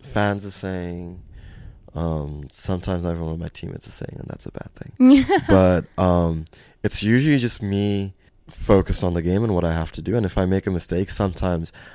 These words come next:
Speaker 1: I, I am pretty hard on myself on and off the field. And if I make a mistake, it's easy to be like, "Oh, Cabral, come on, you shouldn't have done that." And, um, I used to do that a lot my first year. It'll be
Speaker 2: Mm.
Speaker 1: my second year, just like, "Come on, Cabral, like,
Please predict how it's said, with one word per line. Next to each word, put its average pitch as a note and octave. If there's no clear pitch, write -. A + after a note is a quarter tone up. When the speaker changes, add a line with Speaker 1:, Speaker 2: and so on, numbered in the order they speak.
Speaker 1:
I, F2
I G2+
am G2+
pretty F2+
hard E2+
on E2
myself D#2+
on E2
and D#2+
off D2+
the E2
field. E2
And E2+
if F2+
I F#2+
make F2
a F2+
mistake, F2
it's -
easy E2+
to -
be E2
like, D#2
"Oh, E2
Cabral, -
come -
on, -
you -
shouldn't -
have -
done A1
that." G1+
And, D#2+
um, E2
I F#2
used E2+
to F2
do F2
that E2+
a E2
lot D#2
my F2
first D#2+
year. -
It'll G#3+
be F2
Speaker 2:
Mm. E2
Speaker 1:
my D#2
second D2+
year, D2+
just D2+
like, D#2
"Come -
on, A1
Cabral, -
like, -